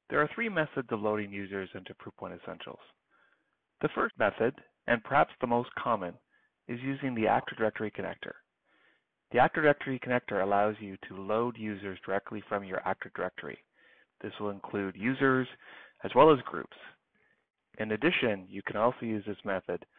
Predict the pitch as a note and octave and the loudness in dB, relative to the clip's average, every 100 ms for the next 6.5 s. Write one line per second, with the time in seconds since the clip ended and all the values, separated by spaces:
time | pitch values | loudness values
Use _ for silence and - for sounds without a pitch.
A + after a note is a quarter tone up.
0 | - _ _ - A2 - D3 E3+ C#3 G#2+ | -20 _ _ -14 -12 -4 -4 -2 -2 0
1 | F#2+ F#2+ - G#2+ G2 F#2+ F2+ - _ _ | 0 0 -2 -2 -2 -4 -6 -6 _ _
2 | - _ - - B2 B2 - A2 G#2+ - | -20 _ -8 -4 0 0 2 2 2 0
3 | G2 F#2+ - F#2 F2+ _ - A#2+ A#2 A2 | -2 -2 -2 -8 -8 _ -2 -2 -2 -8
4 | - F#2 F2 - D#2+ - - - _ _ | -8 -10 -8 -8 -8 -10 -16 -20 _ _
5 | - B2 F#3+ - - G#2+ - G#2+ - _ | -4 4 4 2 -4 -4 0 -4 -4 _
6 | - _ _ - A2 | -20 _ _ -8 -6